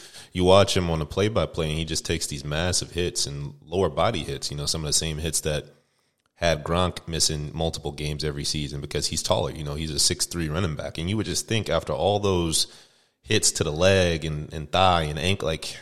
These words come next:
how is this dude, like, never missed, like, h-, how does he never, how has he never missed a meaningful game? It's just, it's just absolutely insane, uh, the pace that Derrick Henry's on this year and what he's been able to do since the second half of the twenty eighteen season. Anyway,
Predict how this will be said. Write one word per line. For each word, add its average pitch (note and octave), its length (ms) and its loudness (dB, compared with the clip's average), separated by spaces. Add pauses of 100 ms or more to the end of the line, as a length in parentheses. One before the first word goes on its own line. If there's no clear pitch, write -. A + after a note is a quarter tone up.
(420)
how C#3+ 280 4
is G2 120 6
this D#2 100 -2
dude, D#2 220 -2
like, D#2 140 -2
never D#2 260 0
missed, D#2 260 -4
like, F2 160 -6 (600)
h-, - 80 0
how A2+ 160 6
does C#3 140 8
he B2 60 0
never, F#2+ 300 2
how G2+ 160 10
has B2+ 140 6
he A#2 60 2
never F2 280 0
missed F2 200 0
a D#2+ 40 -4
meaningful D#2 380 -2
game? D#2 220 -4
It's D#2 100 0
just, - 160 0
it's - 160 0
just - 120 0
absolutely F2 640 4
insane, D#2+ 500 0 (380)
uh, D#2+ 160 6
the D#2 100 0
pace F2 300 2
that D2 100 -2
Derrick D#2+ 220 -2
Henry's E2 260 -2
on D2+ 140 -2
this D#2 240 0
year F2+ 180 2 (200)
and E2 180 -4
what E2 120 2
he's D#2 100 -2
been E2+ 180 -4
able D#2+ 200 -4
to D#2+ 120 -8
do D#2 360 -4 (800)
since - 260 2
the - 80 -4
second E2 320 2
half D#2 280 0
of D2 60 -10
the D2+ 60 -4
twenty D2+ 300 -6
eighteen C#2+ 380 -8
season. - 280 -8
Anyway, D#2 300 -4